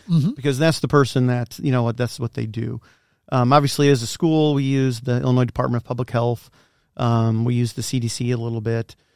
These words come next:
Speaker 2: Um, but as you said, the polarization, even those organizations, I mean, there's a certain percentage of people that are like, "Well, no, they're, they're, they're not giving you the right information."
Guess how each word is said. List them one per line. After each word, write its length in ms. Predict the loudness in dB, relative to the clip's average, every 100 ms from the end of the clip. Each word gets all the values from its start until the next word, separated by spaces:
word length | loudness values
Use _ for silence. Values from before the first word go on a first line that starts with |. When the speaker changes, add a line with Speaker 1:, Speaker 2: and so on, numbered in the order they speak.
| _ -8
Speaker 2:
Um, 540 | -4 -4 -4 -4 -8 -8
but 300 | -2 -2 -4 -18 -18 -18 _ _ _ _ _ _ _ _ _ _ -20 0
as 180 | 2 4
you 60 |
said, 200 | 4 4
the 60 | 2
polarization, 720 | -2 4 6 8 6 6 6
even 220 | 6 6 8
those 440 | 8 6 4 -4
organizations, 1120 | -2 0 2 2 2 2 0 0 0 -4 -8 -6
I 80 | -2
mean, 500 | 0 2 2 2 0
there's 200 | -2 -2
a 40 |
certain 300 | -4 -4 -6
percentage 460 | -4 -2 0 2 0
of 80 | -2
people 320 | -4 0 0
that 120 | 0
are 80 | -2
like, 240 | -2 -4
"Well, 300 | -4 -4 -6
no, 220 | -10 -12 -8
they're, 300 | -8 -8 -10
they're, 240 | -10 -10 -6
they're 140 | -4
not 160 | -4 -6
giving 180 | -6 -4
you 60 |
the 100 | -6
right 180 | -6 -8
information." 600 | -8 -8 -6 -6 -8 -12